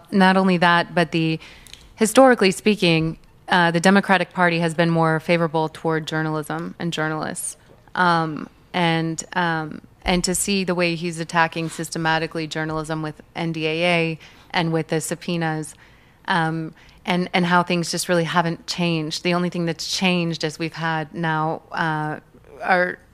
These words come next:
our First Amendment rights <laughs> taken away from us at an alarming rate.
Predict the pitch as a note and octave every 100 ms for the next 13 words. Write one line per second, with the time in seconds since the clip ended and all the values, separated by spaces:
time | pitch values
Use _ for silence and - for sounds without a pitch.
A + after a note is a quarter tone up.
0 | - F3 F3+ E3 E3 D#3+ E3 E3+ D#3+ D#3
1 | - - E3+ A3 F#3 F#3 F3+ G3 F3+ D#3+
2 | - - - - - E3+ E3+ D#3+ D#3+ E3
3 | E3 D#3 D#3+ F#3 D#3+